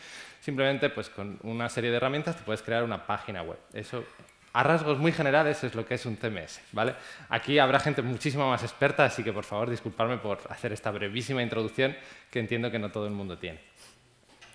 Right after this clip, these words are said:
C M S hay tantos, pues, como queráis, ¿vale? Hay muchísimos. Estuve buscando antes de hacer esta presentación y hay infinidad de C M S.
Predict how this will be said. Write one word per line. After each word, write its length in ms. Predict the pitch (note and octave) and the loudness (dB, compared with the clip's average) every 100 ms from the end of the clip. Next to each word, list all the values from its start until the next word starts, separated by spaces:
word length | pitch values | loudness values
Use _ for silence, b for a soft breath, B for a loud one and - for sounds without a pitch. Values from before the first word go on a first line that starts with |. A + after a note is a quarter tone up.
| - - | -18 -12
C 140 | - | 2
M 160 | D#3+ F3+ | 6 8
S 400 | F#3 F#3+ F#3 - - | 8 6 4 -2 0
hay 280 | A#2+ C#3 | 2 2
tantos, 640 | C3+ D3 D3+ E3 D#3+ D3+ - | 4 2 4 4 2 0 -8
pues, 380 | - G2+ - - | -12 -12 -12 -16
como 260 | - G#2+ G2+ | -8 -6 -4
queráis, 520 | - A2+ A2 - - | -2 2 2 2 -6
¿vale? 240 | A2 A2+ C3 | -2 2 4
Hay 280 | A#2 A#2+ - | 2 0 -6
muchísimos. 920 | A#2 A#2 A#2+ - E3 F2+ E2+ - - B B B - | -6 -4 -2 0 0 -4 -12 -14 -20 B B B -10
Estuve 280 | A2+ D3+ D3+ | -2 4 6
buscando 440 | C#3+ - D3+ E3 | 4 4 6 8
antes 240 | D3+ C3 C3 | 6 6 4
de 60 | |
hacer 180 | B2 C3 | 4 2
esta 200 | B2 B2 | 0 -2
presentación 480 | A#2 B2 G#2+ D3 D3 | -2 -6 -4 -2 2
y 20 | |
hay 440 | B2 B2+ A2+ G#2+ C#3 | 2 2 -4 -2 0
infinidad 580 | C3 - B2 A#2 C3 | 0 -2 -2 2 2
de 80 | A2+ | 2
C 140 | G2 A2 | 0 -6
M 200 | F#2 F2 | -4 -8
S. 200 | - | -10